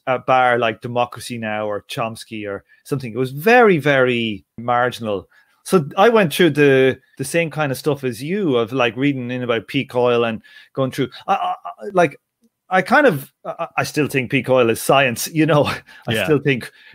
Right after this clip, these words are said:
Speaker 1: it is science. How, I don't know if the collapsitarianism s-, associated with much of the peak oil stuff is scientific anymore, whereby that, you know, they,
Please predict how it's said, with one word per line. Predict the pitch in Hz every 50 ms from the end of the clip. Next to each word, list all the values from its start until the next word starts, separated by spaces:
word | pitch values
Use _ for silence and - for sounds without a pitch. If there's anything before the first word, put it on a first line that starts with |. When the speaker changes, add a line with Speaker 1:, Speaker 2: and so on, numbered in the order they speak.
| _ -
Speaker 1:
it | 156 147 135
is | 160 160 139 -
science. | 147 131 120 113 101 - - -
How, | - - - 160 165 156 151 143 143 143 -
I | 151 139
don't | 139 156 170 170 165 151
know | 147 143 139 135 135
if | 123 147 135 123 - - _
the | - 131
collapsitarianism | 135 - 143 143 143 147 143 - 143 139 - 160 165 196 240 262 247 208 170 139 131 110 123 117 110 110 113 - -
s-, | - -
associated | 143 - - 156 147 139 143 143 135 127 123 123 113
with | 110 117 117 110
much | 117 123 127 139 156 147 - -
of | 123 101 95
the | 120 -
peak | - 131 123 110 - 113
oil | 117 117 117 113
stuff | 101 - - 117 110 101 - - _ _ _ _ _ _ _ -
is | 135 131 120 -
scientific | - - 135 127 123 120 113 - - 135 123 - 120 - -
anymore, | 117 113 113 113 110 113 113 113 113 110 107 101 _ _ _ _ _ _ _ _ _ _
whereby | - 135 143 190 196 165 151 170 160
that, | 143 139 135
you | 143
know, | 143 143 127
they, | 107 117 110 107